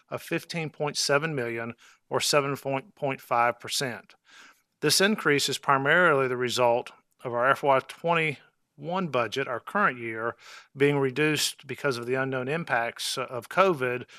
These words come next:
when we were presenting the budget to the board this time last year. Uh, I do wanna mention, and Miz Day will cover this in more detail, there is no property tax increase recommended. There is a cigarette tax, um, of forty cents per pack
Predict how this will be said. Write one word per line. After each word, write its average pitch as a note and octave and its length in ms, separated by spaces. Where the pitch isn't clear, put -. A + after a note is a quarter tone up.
when C3 140
we C#3 140
were C3 200
presenting C3 440
the A#2+ 40
budget B2 300
to C3 80
the B2 80
board B2 400
this B2 180
time A2+ 460
last A#2 360
year. A2+ 320
Uh, B2 160
I D3 120
do F3+ 160
wanna F3 160
mention, D#3+ 400
and C3+ 240
Miz D3 160
Day D#3 160
will D3 100
cover C#3 260
this C#3 200
in C3+ 60
more B2 180
detail, E3+ 480
there D3 120
is E3+ 220
no E3 140
property D#3 420
tax - 380
increase C#3+ 400
recommended. D3 640
There C3+ 100
is D3+ 200
a C#3+ 100
cigarette E3+ 420
tax, - 640
um, B2 380
of G#2 80
forty D3 240
cents - 240
per B2+ 160
pack - 480